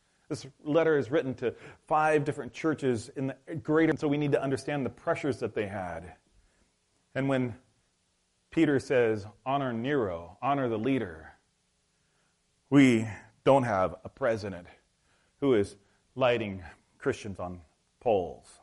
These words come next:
We don't have a president who is, who is doing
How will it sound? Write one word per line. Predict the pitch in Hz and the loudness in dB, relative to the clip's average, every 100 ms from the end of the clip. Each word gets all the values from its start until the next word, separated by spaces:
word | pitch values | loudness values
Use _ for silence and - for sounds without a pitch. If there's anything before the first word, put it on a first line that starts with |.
| _ _ _ _ - | _ _ _ _ 4
We | 135 | 6
don't | 147 147 | 6 6
have | 135 113 - | 6 6 4
a | 110 | -6
president | - 131 120 120 107 | -2 0 2 2 0
who | 87 107 101 | 2 2 2
is, | 98 92 - - - | 2 0 -2 -18 -2
who | 139 131 | 4 6
is | 107 - - _ _ _ _ _ _ 120 | 6 0 -20 _ _ _ _ _ _ -2
doing | 147 139 110 | 0 2 0